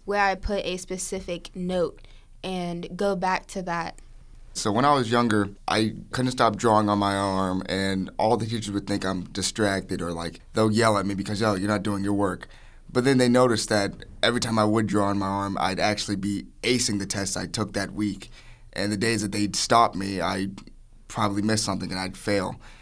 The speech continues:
Speaker 2: And my mom, she used to, like, I'd come home, there's ink all over me, so she would, like, get really mad. And then she just bought me, like, these pens that were, like, you,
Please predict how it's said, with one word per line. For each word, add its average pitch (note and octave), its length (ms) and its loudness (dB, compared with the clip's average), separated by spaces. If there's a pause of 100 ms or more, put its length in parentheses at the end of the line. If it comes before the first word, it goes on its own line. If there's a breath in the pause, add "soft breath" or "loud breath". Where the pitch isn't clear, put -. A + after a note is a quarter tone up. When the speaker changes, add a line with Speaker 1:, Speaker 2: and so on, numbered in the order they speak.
(180 loud breath)
Speaker 2:
And G#2 100 0
my G#2+ 140 4
mom, A#2+ 380 6
she - 180 -4
used D3 200 0
to, - 40 -4
like, G#2+ 220 2
I'd G#2+ 160 2
come B2 180 2
home, A#2+ 240 4
there's A2 220 0
ink A2+ 200 0
all A2 200 6
over G#2 180 2
me, G#2 160 4
so G#2 160 -2
she A#2+ 160 -2
would, G#2 180 0
like, F#2+ 100 -4
get F#2 160 -6
really G#2 420 2
mad. G2 480 -2 (500 loud breath)
And G2 100 -2
then A#2 100 4
she B2+ 180 0
just B2+ 180 0
bought A#2+ 200 6
me, A#2 100 0
like, A2 220 2
these G#2 200 0
pens C3+ 420 0
that F2+ 100 0
were, F#2+ 60 -2
like, G2 440 -4
you, G#2+ 180 -2